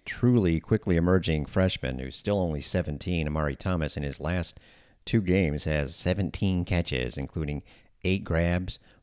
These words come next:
for ninety-nine yards last week against Tulane. Their top running back, who has nearly twenty-five hundred career yards, is Jermaine Brown, and he can also catch the ball. Again, equates to the run game sometimes with their short passes. He has seventy-one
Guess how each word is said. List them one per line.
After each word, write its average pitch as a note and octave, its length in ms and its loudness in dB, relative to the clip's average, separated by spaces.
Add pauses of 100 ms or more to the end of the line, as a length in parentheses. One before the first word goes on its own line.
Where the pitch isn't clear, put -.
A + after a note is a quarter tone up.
for D#2+ 120 0
ninety-nine E2 640 2
yards D#2+ 340 2
last D2 260 0
week D2+ 200 -8
against C2+ 260 -6
Tulane. F#2+ 460 4 (100)
Their - 120 2
top - 340 4
running G2 240 8
back, E2+ 320 2
who D2+ 40 2
has C2+ 220 2
nearly D2 260 0
twenty-five D2 720 0 (140)
hundred D2 340 2
career D#2 220 2
yards, D#2 380 4
is D2 60 -4
Jermaine D2 400 0
Brown, E2+ 240 2
and D2+ 120 0
he F#2 140 0
can - 140 4
also C2+ 260 0
catch - 300 -2
the - 80 -2
ball. B1+ 320 -2 (360)
Again, D2 200 0
equates C#2+ 480 -2
to D2 300 -2 (320)
the D#2 100 0
run D2+ 200 2
game C#2+ 300 0
sometimes D2 600 -2
with - 80 -4
their C#2+ 100 0
short C#2+ 260 -2
passes. C#2+ 500 -2
He C#2+ 100 -2
has C2 180 -2
seventy-one E2 880 2